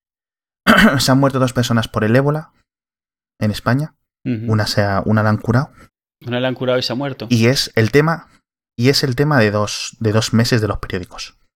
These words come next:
Speaker 2: Ujú.
Speaker 1: O sea, quiero decir, se mueren dos personas, daba dos meses de periódico. Esto hace un siglo era que se morían cien mil personas.
Speaker 2: Sí.
Speaker 1: Entonces,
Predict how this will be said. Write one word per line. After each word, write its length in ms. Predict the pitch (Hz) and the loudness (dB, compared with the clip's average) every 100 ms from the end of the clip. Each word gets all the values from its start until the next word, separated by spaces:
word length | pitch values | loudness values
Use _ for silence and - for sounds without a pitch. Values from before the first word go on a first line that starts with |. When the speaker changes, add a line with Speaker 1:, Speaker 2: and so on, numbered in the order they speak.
| _ | _
Speaker 2:
Ujú. 240 | 131 127 143 | -8 -6 -6
Speaker 1:
O 1500 | 175 _ _ _ _ _ _ _ _ _ _ _ _ _ 104 | -10 _ _ _ _ _ _ _ _ _ _ _ _ _ -4
sea, 180 | 90 - | -4 -6
quiero 160 | - 101 | -4 -2
decir, 340 | 98 - - _ _ | -2 -6 -10 _ _
se 160 | - 104 | -6 0
mueren 180 | 110 | 4
dos 160 | 117 120 | 4 2
personas, 680 | - 107 - 127 151 - _ _ _ _ _ - | -4 -4 -2 -2 -2 -6 _ _ _ _ _ -4
daba 220 | 110 110 | 0 0
dos 140 | 107 | 0
meses 240 | 107 110 107 | -2 -2 -2
de 100 | 101 | -6
periódico. 340 | 101 95 98 - | -8 -8 -10 -4
Esto 200 | 120 131 | 0 2
hace 140 | 123 | 4
un 80 | 117 | 2
siglo 300 | - 135 117 | 2 2 2
era 160 | 110 | 0
que 100 | 113 | -2
se 120 | 107 104 | -2 0
morían 240 | 104 117 | 2 0
cien 300 | - 104 95 | 0 -2 2
mil 180 | 110 101 | 2 2
personas. 560 | 95 - - - - _ _ _ _ _ _ _ _ _ _ _ _ _ _ - | -4 -6 -10 -16 -18 _ _ _ _ _ _ _ _ _ _ _ _ _ _ -12
Speaker 2:
Sí. 320 | - 147 143 - | -10 -10 -12 -8
Speaker 1:
Entonces, 400 | 107 104 98 | -4 -4 -6